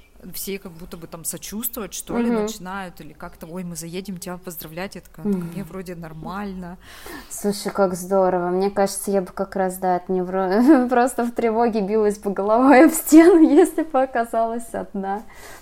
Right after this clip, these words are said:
Speaker 2: Для меня бы это было невыносимо, но я тебя слушаю, представляю эту картину и думаю: «Блин, а как хорошо-то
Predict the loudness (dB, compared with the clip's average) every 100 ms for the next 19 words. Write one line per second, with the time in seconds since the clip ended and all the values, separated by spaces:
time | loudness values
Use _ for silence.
0 | -12 -4 -2 0 0 -2 -2 -2 -2 0
1 | 0 0 0 -2 -2 -2 0 0 -2 -2
2 | -4 -4 -8 -6 -8 -8 -12 -8 -6 -4
3 | -4 -6 -6 -6 -6 -10 -8 -6 -8 -8
4 | -10 -8 -10 -10 -10 -8 -8 -8 -12 -12
5 | -8 -8 -6 -8 -8 -12